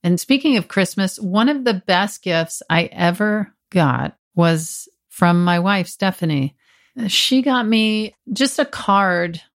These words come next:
And in the card, it said she had donated to a place called Home, which was something I had mentioned to her in passing that I just really, really loved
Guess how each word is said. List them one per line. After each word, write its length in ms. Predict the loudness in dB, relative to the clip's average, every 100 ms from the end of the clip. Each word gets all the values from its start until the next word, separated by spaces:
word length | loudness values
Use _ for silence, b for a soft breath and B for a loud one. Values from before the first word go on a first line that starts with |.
| -2
And 800 | 0 2 0 0 -2 -4 -8 -14
in 260 | -4 2 2
the 80 | 0
card, 560 | -2 -2 0 0 -2
it 220 | -4 -8 -10
said 400 | -4 -2 -2 -6
she 200 | -2 0
had 200 | 0 0
donated 800 | 0 2 0 0 -2 -4 -8 -8
to 540 | -2 0 2 0 -2 -6 _
a 80 | -2
place 320 | 0 0 0
called 260 | 0 0 0
Home, 500 | 0 0 2 0 -4 b b b b b
which 500 | 2 2 2 -6 -12 -8
was 680 | 0 2 2 0 -4 -10 -14 _ -8
something 400 | 0 2 2 2
I 60 |
had 200 | 0 0
mentioned 920 | 0 0 0 -2 -4 -4 -2 -4 -6 -4
to 160 | -2
her 540 | -2 0 0 0 -2 -4
in 220 | -4 -4
passing 800 | -4 0 0 0 -2 -2 -2 0
that 300 | 0 0 _ b b b b 0
I 120 | 2
just 400 | 2 2 -2 -2
really, 720 | -10 -8 -2 2 2 2 0 -2
really 560 | -4 -2 0 2 0
loved 760 | -2 -2 0 0 -2 -8 -18 -20